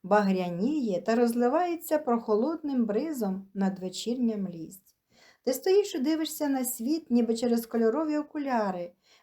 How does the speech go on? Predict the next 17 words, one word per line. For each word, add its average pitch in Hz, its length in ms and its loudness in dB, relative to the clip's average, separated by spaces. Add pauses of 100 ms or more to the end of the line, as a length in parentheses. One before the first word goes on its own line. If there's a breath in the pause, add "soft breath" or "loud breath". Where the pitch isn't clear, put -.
в 214 40 -8
яких 240 400 2
кольори 240 420 4
змінюються, 233 760 2
наче 226 320 2
скельця 285 580 -6
калейдоскопу, 214 1080 -2 (440 soft breath)
і 214 120 2
боїшся 214 560 4
поворухнутися, 190 1160 -4 (340 soft breath)
щоб 330 320 -4
не 311 140 0
зруйнувати 247 800 2
тієї 196 640 -6
ідилії. 175 760 -8 (640)
«Сашко, 277 680 0
дивись, 269 680 0